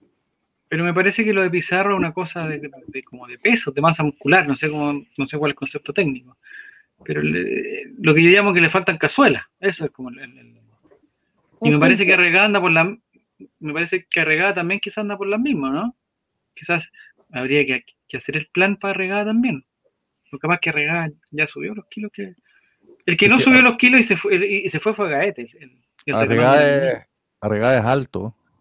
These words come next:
Speaker 3: y no sé si es
Speaker 1: Sí.
Speaker 3: que necesita ser corpulento.
Speaker 1: Ah, es como King. Eh, Álvaro Campos.
Speaker 3: Mande.
Speaker 1: Dice, dice Jere que él ve al Lalo Vilche en la calle y se arrodilla delante de él.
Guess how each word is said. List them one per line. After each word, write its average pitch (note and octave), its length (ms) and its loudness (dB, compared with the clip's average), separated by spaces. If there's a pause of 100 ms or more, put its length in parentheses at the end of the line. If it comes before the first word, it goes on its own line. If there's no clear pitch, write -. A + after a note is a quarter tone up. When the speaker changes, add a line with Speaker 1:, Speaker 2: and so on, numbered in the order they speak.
(420)
Speaker 3:
y G2+ 160 -4
no G2+ 140 0
sé G2+ 80 -10
si C3 80 -6
es D3+ 60 -4
Speaker 1:
Sí. D3+ 60 -2
Speaker 3:
que - 20 -
necesita A#2+ 280 -2
ser A2+ 120 -6
corpulento. A2 680 -4 (1500)
Speaker 1:
Ah, - 200 -20 (1040)
es C3+ 80 -12
como B2+ 240 -6
King. B2+ 300 -2 (2750)
Eh, D#3 200 4
Álvaro G#3 300 4
Campos. - 560 -2 (200)
Speaker 3:
Mande. F#2 360 -2 (540)
Speaker 1:
Dice, F3+ 440 -6 (120)
dice E3+ 200 -4
Jere F#3 240 0
que F3 80 0
él F3+ 120 0
ve F#3+ 300 2
al E3+ 380 -4
Lalo D#3+ 240 -2
Vilche F3 320 -6 (460)
en C#3 140 -4
la C#3 80 -4
calle F3 220 -6
y F3+ 60 -8
se - 140 -4
arrodilla D3+ 420 -2
delante E3 340 -18
de - 80 -20
él. - 80 -20